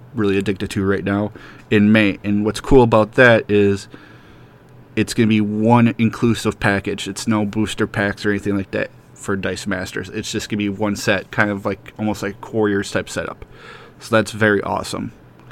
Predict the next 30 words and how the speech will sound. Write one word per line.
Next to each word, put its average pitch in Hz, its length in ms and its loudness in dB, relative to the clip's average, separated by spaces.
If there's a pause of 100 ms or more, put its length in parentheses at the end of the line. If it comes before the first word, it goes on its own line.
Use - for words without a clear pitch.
(520)
They 113 120 4
also 117 240 4
announced 110 340 0
Star 117 220 4
Trek 117 260 2
Frontiers, 123 840 4
and 107 180 2
they 110 80 0
said - 180 2
that's 123 220 -2
kind, 170 260 0
it's, - 280 -4 (420)
plays 151 340 2 (440)
similar 190 580 4
to 190 240 4
Mage 180 300 0
Knight, 180 220 -2
but 156 80 -2
it's 139 160 -4
different. 156 460 -2
I 104 120 -2
haven't 101 300 -6
played 131 220 4
Mage 139 280 4
Knight, 143 240 2
but 110 180 0
it 107 80 0
looked 151 220 -2
interesting, 127 560 0
and 101 180 0